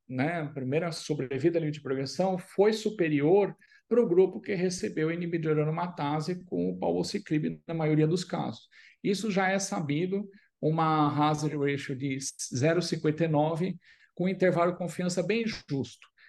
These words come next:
de zero cinquenta e um a zero sessenta e nove. Aí depois, no endpoint primário mesmo do, do estudo, que era a sobrevida de progressão,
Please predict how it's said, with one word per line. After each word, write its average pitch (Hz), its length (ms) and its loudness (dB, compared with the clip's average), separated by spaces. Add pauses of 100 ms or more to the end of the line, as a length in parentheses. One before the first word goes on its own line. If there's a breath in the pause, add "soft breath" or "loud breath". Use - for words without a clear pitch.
(120 soft breath)
de 143 100 0
zero 185 240 2
cinquenta 180 460 -2
e 170 80 2
um 202 240 -4
a 165 140 -2
zero 170 260 2
sessenta 170 400 -6
e - 20 -2
nove. 123 300 -6 (720 loud breath)
Aí 226 300 2
depois, 180 640 4
no 160 220 0
endpoint 151 1000 0 (260)
primário 151 680 4
mesmo 151 320 2
do, 127 160 -8 (140)
do 127 100 0
estudo, 175 480 2
que - 80 -4
era 135 120 0
a 135 40 -4
sobrevida 156 500 4
de 185 60 0
progressão, 139 800 -2